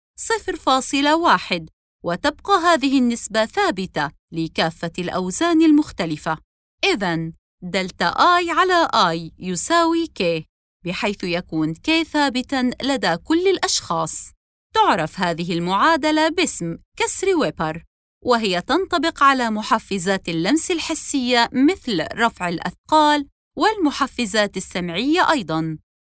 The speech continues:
تخيلوا أنكم في غرفة هادئة مع شخص آخر، تستطيعون الهمس أو التحدث بهدوء شديد، وبمقدور ذلك الشخص سماعكم.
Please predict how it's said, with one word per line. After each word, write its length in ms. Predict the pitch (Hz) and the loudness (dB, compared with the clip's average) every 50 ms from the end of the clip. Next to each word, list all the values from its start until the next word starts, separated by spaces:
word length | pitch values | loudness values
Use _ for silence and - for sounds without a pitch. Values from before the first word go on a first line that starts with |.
| _ - | _ -6
تخيلوا 640 | 180 190 - 202 185 175 165 160 165 170 - - 339 | -6 -4 -2 -2 -2 -2 -2 -2 -2 0 0 2 2
أنكم 420 | 339 330 330 320 - 339 320 302 | 4 4 4 4 4 2 2 2
في 160 | - - 320 | 2 2 0
غرفة 360 | 330 311 440 466 - - 320 | 2 2 0 0 0 0 -2
هادئة 600 | 285 240 240 190 165 147 156 147 - - 165 160 - _ _ _ _ _ - | 0 2 2 0 0 -2 -6 -6 -4 -4 -4 -4 -6 _ _ _ _ _ -4
مع 160 | 175 156 151 | -2 -2 0
شخص 380 | 160 - - 240 - - - - 359 359 359 | 0 -2 -4 -4 -2 -2 -2 -2 0 0 2
آخر، 520 | - 349 330 226 - - - 160 165 151 - _ _ _ _ _ _ - | 2 2 2 2 0 -2 -2 -4 -4 -6 -10 _ _ _ _ _ _ -6
تستطيعون 680 | 170 175 - - 190 185 - 190 185 180 185 175 170 165 | -4 -4 -2 -2 -4 -4 -4 -4 -4 -4 -2 -2 -2 -2
الهمس 600 | 160 160 185 202 285 330 349 349 339 - - - - - | -4 -4 -2 0 2 2 2 2 0 -2 -4 -2 0 2
أو 140 | 381 415 330 | 2 4 2
التحدث 600 | 277 - - 190 180 - 208 180 160 151 180 175 - - | 0 -2 -4 -6 -4 -2 -2 -4 -2 -4 -8 -8 -8 -6
بهدوء 580 | 175 180 175 170 156 196 254 320 - 320 320 294 | -6 -4 -4 -4 -2 -2 -2 -2 0 2 0 0
شديد، 580 | - - 339 359 302 240 180 214 302 - - _ _ _ _ _ _ _ _ _ - | 0 0 -2 -2 -2 -2 -2 -2 -4 -4 -8 _ _ _ _ _ _ _ _ _ -2
وبمقدور 680 | 269 330 302 320 339 339 359 359 339 427 427 359 208 | 0 0 2 2 2 2 0 0 -2 -2 -2 -2 -2
ذلك 460 | 170 160 160 156 147 147 151 - - | -2 -4 -4 -4 -4 -6 -8 -8 -8
الشخص 520 | 185 - - - - 370 - - - - - | -6 -4 -2 -2 -2 -2 -2 -2 -2 0 0
سماعكم. 760 | 427 403 339 302 220 175 143 160 160 - 175 160 156 156 | 0 2 2 4 4 4 4 2 -2 -4 -4 -4 -4 -4